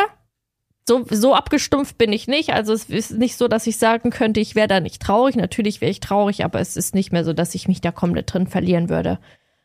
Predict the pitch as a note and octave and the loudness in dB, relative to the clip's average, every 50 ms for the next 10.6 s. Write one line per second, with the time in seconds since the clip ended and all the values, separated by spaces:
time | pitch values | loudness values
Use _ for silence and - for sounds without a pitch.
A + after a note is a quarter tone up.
0 | _ _ - - - G3 F#3+ - - A#3+ A#3 G#3+ G#3+ G#3 G#3 G3+ G3 - - G#3 | _ _ -6 -4 -2 -2 -2 2 4 4 6 6 4 4 2 0 -2 -4 -4 -4
1 | - - F3+ F#3+ F#3+ F#3 F3+ F#3 E3+ G3 G#3+ A3+ - - - A3 G#3 G3 G3+ - | -2 0 0 2 2 2 0 0 0 0 -2 -2 -4 -8 -6 -4 -4 -4 -4 -6
2 | - - G#3 G3+ G#3 G3 F3+ F3+ G#3 A3+ A3 A3 G#3+ G3 G3 F#3+ - - A#2+ D3+ | -10 -10 -4 -2 0 2 2 2 2 4 4 2 2 0 0 -2 -4 -2 -2 -2
3 | - - - F#3+ E3+ F3 F#3+ F3+ - - - F3 E3+ D#3+ E3 E3 E3 F3+ F3 - | -2 -2 -2 -2 0 0 0 -2 -2 -2 0 2 2 4 2 2 0 -2 -4 -6
4 | _ _ _ _ _ _ _ _ _ _ _ - F3+ F3 E3 E3 E3 D#3+ D#3 C#3+ | _ _ _ _ _ _ _ _ _ _ _ 0 2 4 4 4 4 2 2 0
5 | - - _ _ F3 F3+ F3 E3+ E3 E3 D3+ D#3+ F3 - - F#3+ F3 F#3 F3 E3+ | -2 -4 _ _ 2 2 4 4 2 2 0 -2 -4 -2 0 2 2 2 4 2
6 | D#3 D3+ C3 A2 - - - - - - - A3 A3 G#3 - - - - - - | 2 0 0 -4 -8 -10 -10 -6 -4 -2 0 0 0 0 -2 -6 -10 -10 -10 -8
7 | - - E3 E3+ E3+ D#3+ - - - F3 E3+ E3 E3 E3 E3 F#3+ D#3+ F3+ - - | -6 -4 -2 0 -2 -2 -2 -2 0 0 2 2 0 0 0 -2 -2 -4 -4 -8
8 | - _ - F#3+ F#3 - - E3 E3 D#3+ - - E3 D#3 D#3 D#3 - - - - | -12 _ 2 2 4 4 4 2 2 0 -2 -2 -2 0 0 -2 -4 -6 -8 -12
9 | - D#2+ D2 - - - - - - - _ _ _ _ _ - F#3 F3+ F3+ E3+ | -10 -10 -8 -8 -8 -8 -8 -10 -12 -14 _ _ _ _ _ 0 2 2 2 2
10 | D#3+ F3 F3+ F3+ - - - E3 D#3+ D#3 - - | 0 0 -2 -4 -6 -4 -2 -2 -2 -2 -4 -10